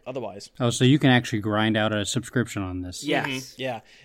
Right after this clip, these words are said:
Speaker 1: That was something,
Speaker 2: Nice.
Speaker 1: uh, right in the tutorial I, I noticed right away that was really interesting. There's actually a couple things, uh, in the tutorial that I noticed, and that was one of them that they changed from when I played.
Speaker 2: I know on, uh, Twitch Prime had given subscriptions for, like, three months at,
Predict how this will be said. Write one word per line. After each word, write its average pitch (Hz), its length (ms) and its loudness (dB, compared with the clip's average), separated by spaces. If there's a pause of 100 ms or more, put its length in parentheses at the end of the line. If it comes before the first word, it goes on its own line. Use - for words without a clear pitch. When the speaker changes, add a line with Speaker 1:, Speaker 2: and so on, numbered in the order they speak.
Speaker 1:
That 156 100 2
was 208 120 0
something, 185 380 -2
Speaker 2:
Nice. 104 280 0
Speaker 1:
uh, 143 280 0
right 180 160 0
in 254 80 -4
the 240 60 -2
tutorial 143 720 -4
I, 113 280 -6
I 117 100 -10
noticed 123 260 -8
right 120 160 -8
away 113 280 -8
that 110 120 -6
was 113 140 -12
really 113 240 -10
interesting. 120 500 -14 (220)
There's 165 160 -4
actually 214 240 -2
a - 20 -8
couple 180 240 -2
things, 139 600 -8
uh, 131 300 -2
in 135 80 -6
the 135 60 -6
tutorial 135 420 -6
that 123 100 -4
I 120 60 -6
noticed, 123 520 -8
and 131 140 -8
that 151 100 -4
was 135 160 -4
one 127 200 -10
of 117 60 -10
them 110 280 -12 (240)
that 120 180 -10
they 117 100 -8
changed 123 440 -10
from 117 160 -14
when 104 100 -16
I 113 80 -16
played. 85 500 -12
Speaker 2:
I 135 140 6
know 139 380 8
on, 117 300 4
uh, 107 220 2
Twitch - 320 0
Prime 113 440 2
had 104 180 -4
given 107 500 0
subscriptions 110 840 -2
for, 101 460 -4
like, 98 180 -6
three 110 220 -2
months 104 320 -4
at, 113 80 -8